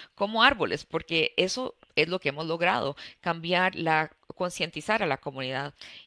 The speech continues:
Y entonces pasamos de tres avistamientos por año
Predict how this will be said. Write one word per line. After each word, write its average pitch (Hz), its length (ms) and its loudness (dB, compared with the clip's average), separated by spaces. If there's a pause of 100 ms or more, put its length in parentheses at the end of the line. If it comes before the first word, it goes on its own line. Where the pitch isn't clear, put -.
Y 180 140 -4
entonces 175 560 -8
pasamos 185 680 -6 (280)
de 160 560 0
tres 202 280 0
avistamientos 160 600 -6
por 151 200 -4
año 180 440 -4